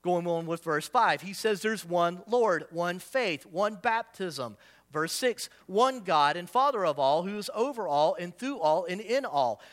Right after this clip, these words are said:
Apparently, unity is pretty important because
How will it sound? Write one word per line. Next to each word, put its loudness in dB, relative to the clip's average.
Apparently, -2
unity -4
is -10
pretty -8
important -6
because 0